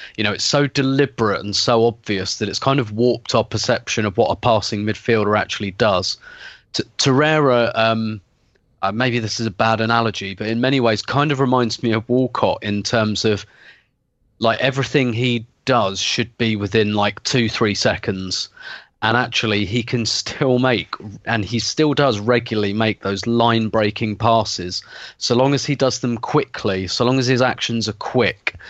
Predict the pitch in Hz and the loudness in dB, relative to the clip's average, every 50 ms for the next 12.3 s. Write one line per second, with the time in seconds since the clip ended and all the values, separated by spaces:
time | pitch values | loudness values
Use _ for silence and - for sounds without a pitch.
0 | - - - - 101 98 98 104 120 131 131 127 117 - - 110 113 113 110 117 | -20 -10 -6 -2 0 0 2 2 2 2 2 2 0 2 2 2 2 2 2 2
1 | 120 113 - - 104 90 - _ _ - 123 113 113 104 - - - 101 92 - | 2 0 0 0 0 0 -2 _ _ 2 4 4 4 2 0 -4 -4 -4 -6 -6
2 | - - - - - - - - 104 117 127 127 - - 160 135 151 160 - - | -8 -12 -18 -18 -18 -12 -8 -4 -2 -2 -2 0 0 0 0 0 0 -2 0 0
3 | 143 143 139 139 131 127 123 - - 143 135 127 107 104 - - - 113 - - | 2 2 4 4 4 2 0 0 0 0 2 2 0 -2 -4 -4 -4 -4 -2 -2
4 | 131 117 107 - - 117 - - - 117 113 110 - 117 104 104 101 - - - | -2 -2 -2 -2 -2 -2 0 2 2 4 4 2 2 2 0 0 0 -2 0 2
5 | 120 113 101 90 - - 117 110 110 - 127 104 - - 117 104 - 104 113 123 | 2 4 4 2 2 0 0 0 0 0 -2 -4 -2 -4 -4 -4 -2 0 2 2
6 | 123 117 110 110 - 123 117 104 82 - - - 120 107 98 - - 107 98 95 | 4 4 2 2 2 2 2 0 0 -2 0 2 2 2 2 0 -4 -6 -6 -6
7 | - - 110 101 101 104 110 110 104 95 92 92 87 - 104 95 87 - 104 - | -4 -2 -2 0 0 2 2 2 2 2 0 -2 -4 -4 -4 -4 -4 -6 -6 -6
8 | - - - - - - - - - _ - 98 117 127 123 117 113 104 123 120 | -8 -10 -12 -16 -18 -16 -18 -18 -16 _ 0 2 2 4 4 2 2 2 2 2
9 | 117 110 113 113 101 - - 123 120 113 - - 101 101 101 98 - - 110 - | 4 4 2 2 0 0 0 0 0 0 -2 -2 -2 -2 0 -2 -2 -2 -2 0
10 | 117 117 117 107 - - - - 110 120 117 113 113 107 - 139 - - - 107 | 0 2 2 2 0 -2 -4 -2 0 2 4 4 2 2 0 -2 -4 -2 0 0
11 | 98 95 95 98 92 - 117 110 107 107 98 104 101 104 98 - - 120 110 120 | 0 -2 -4 -6 -4 0 0 2 2 2 0 0 -2 -2 -2 -2 -2 -2 -2 -4
12 | - - 95 92 92 - | -4 -4 -2 -2 -4 -6